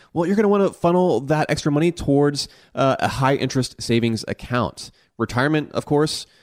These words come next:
uh, should be a major goal for you as well. And so finding ways to contribute to your Roth accounts, uh, when you have that excess money,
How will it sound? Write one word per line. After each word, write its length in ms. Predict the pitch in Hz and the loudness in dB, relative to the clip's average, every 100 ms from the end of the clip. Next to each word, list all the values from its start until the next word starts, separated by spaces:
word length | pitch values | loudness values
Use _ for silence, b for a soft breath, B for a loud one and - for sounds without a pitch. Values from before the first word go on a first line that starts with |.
| b - | b -4
uh, 160 | 123 | -2
should 180 | 127 143 | 0 2
be 300 | 135 117 117 | 2 4 4
a 20 | |
major 600 | 104 107 117 123 120 120 | 2 2 2 2 2 0
goal 420 | 101 101 107 131 | 0 0 2 2
for 140 | 131 127 | 0 2
you 240 | 117 120 | 4 4
as 160 | 90 101 | 2 -2
well. 440 | 98 107 143 190 | 0 0 0 -2
And 160 | 113 127 | -4 -4
so 320 | 131 123 120 b b b | 0 2 0 b b b
finding 380 | - 139 160 156 | -2 0 2 4
ways 240 | 147 139 | 4 2
to 80 | - | 0
contribute 540 | 123 117 - 131 117 - | -4 -4 -2 0 0 -2
to 120 | 120 | 0
your 140 | 101 | 2
Roth 400 | 90 120 175 180 | 2 0 0 -2
accounts, 560 | 170 185 180 180 - - | -2 0 0 0 -4 -6
uh, 200 | - 127 | 0 2
when 140 | 120 139 | 2 2
you 100 | 131 | 0
have 420 | 123 120 139 139 | 0 0 0 0
that 140 | 135 - | 0 0
excess 320 | 123 - 135 | -4 -4 -6
money, 260 | 135 143 | -2 -2